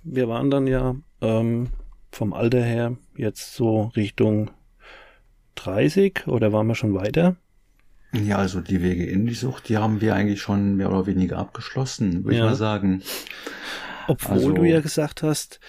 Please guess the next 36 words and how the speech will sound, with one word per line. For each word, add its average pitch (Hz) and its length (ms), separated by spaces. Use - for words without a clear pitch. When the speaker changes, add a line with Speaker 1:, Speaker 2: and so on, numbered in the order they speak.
Speaker 1:
dass - 360
dann, 120 540
ähm, 107 440
deine, 107 760
deine, 104 400
deine 101 280
Alkoholgeschichten, 143 1120
die 127 140
dann 117 200
wirklich 117 360
auch 101 120
problematisch 113 800
waren, 131 380
ja, 117 480
ähm, 101 460
auch 110 380
angefangen 151 760
haben, 151 600
wieder 113 320
einen 110 240
neuen 117 360
Weg 147 200
in 147 160
die 147 80
Sucht, - 560
als 117 260
du 131 160
schon 123 300
auch 113 160
einen 117 120
Weg 113 180
aus 95 220
der 127 100
Sucht - 360
raus 120 320
hattest, - 540